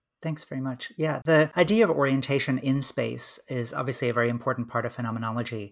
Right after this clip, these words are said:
but I wanted to think about sexual spaces and queering space and how to foreground the queerness of Tsai's films and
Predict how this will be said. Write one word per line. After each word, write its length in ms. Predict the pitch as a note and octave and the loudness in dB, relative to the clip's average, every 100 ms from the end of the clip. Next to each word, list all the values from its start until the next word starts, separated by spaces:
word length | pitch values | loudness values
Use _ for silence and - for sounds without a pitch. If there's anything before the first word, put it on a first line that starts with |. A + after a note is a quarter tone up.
| - | -4
but 100 | C3+ | -2
I 40 | |
wanted 240 | C3 D3 B2 | 2 2 0
to 60 | |
think 180 | A#2+ C3 | 0 -2
about 300 | C3 A2 B2 | 0 0 0
sexual 340 | D3+ - C3 B2 | -2 -2 -4 -4
spaces 480 | C3+ A2+ - G#2+ | -2 -2 -4 -8
and 160 | A2 A2 | -8 -6
queering 340 | - B2 A2+ | -2 0 0
space 480 | G#2+ A#2+ G#2+ G#2+ - - - | -4 -4 -4 -6 -14 -16 -6
and 140 | B2 | -4
how 160 | A2+ C3 | 2 2
to 80 | B2 | 2
foreground 640 | - C3 B2+ B2+ A#2 A2+ | 0 0 2 2 0 -2
the 100 | A#2+ | -4
queerness 460 | A#2 C3+ B2+ A#2+ A#2+ | -2 2 4 2 0
of 80 | - | -6
Tsai's 320 | A2 G#2+ - | -4 -4 0
films 380 | D3+ D3 C#3 B2+ | 2 2 2 0
and 240 | A#2+ | 0